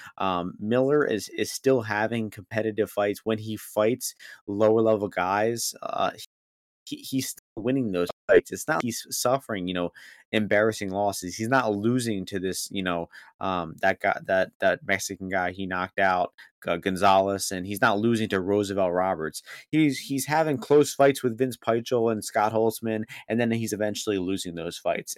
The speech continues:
But he's, it's not like he's just glaringly looking awful like Cerrone did in his last fight against Alex Morono. I mean, that was at one seventy. That was,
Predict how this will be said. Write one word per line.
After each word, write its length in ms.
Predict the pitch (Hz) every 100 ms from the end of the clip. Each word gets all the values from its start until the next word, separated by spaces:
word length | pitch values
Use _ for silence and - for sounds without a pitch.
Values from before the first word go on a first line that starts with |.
| 101
But 120 | 123
he's, 180 | 143 -
it's 220 | 139 -
not 140 | 196
like 120 | 175 147
he's 200 | 127 117
just 300 | 113 - 98
glaringly 600 | 101 104 110 110 104 95
looking 320 | 101 - 85
awful 500 | - 110 113 90 85 - - -
like 160 | 113
Cerrone 500 | 113 113 101 127 127
did 180 | 95 92
in 60 | 98
his 140 | 95
last 240 | 104 107 -
fight 160 | 107
against 280 | 101 98 -
Alex 260 | 95 98 -
Morono. 460 | 92 107 101 78 - _ _ _ _ _ _ -
I 100 | 110
mean, 160 | 123
that 180 | 123 135
was 240 | 165 156 131
at 100 | 107
one 160 | 117
seventy. 400 | 110 120 110 104
That 180 | 104 113
was, 240 | 131 127